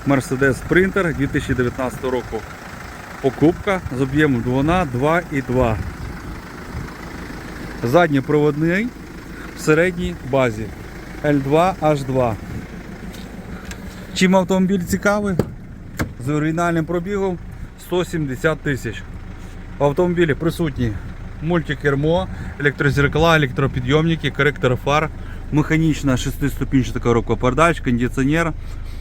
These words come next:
с-, е, сенсорний магнітофон, е, збоку подвійне сидіння,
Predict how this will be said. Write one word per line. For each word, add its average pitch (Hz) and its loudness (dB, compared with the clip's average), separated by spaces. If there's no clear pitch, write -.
с-, 143 2
е, 123 4
сенсорний 131 4
магнітофон, 147 2
е, 135 4
збоку 131 0
подвійне 135 0
сидіння, 170 -2